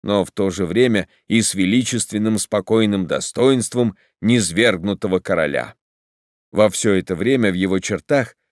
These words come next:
не произошло ни тени заметной перемены. Его лицо не выражало ни страха, ни опасений,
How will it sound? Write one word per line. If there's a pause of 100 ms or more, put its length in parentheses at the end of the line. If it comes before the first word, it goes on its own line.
(100)
не
произошло
ни
тени
заметной
перемены. (840)
Его
лицо
не
выражало
ни
страха, (300)
ни
опасений,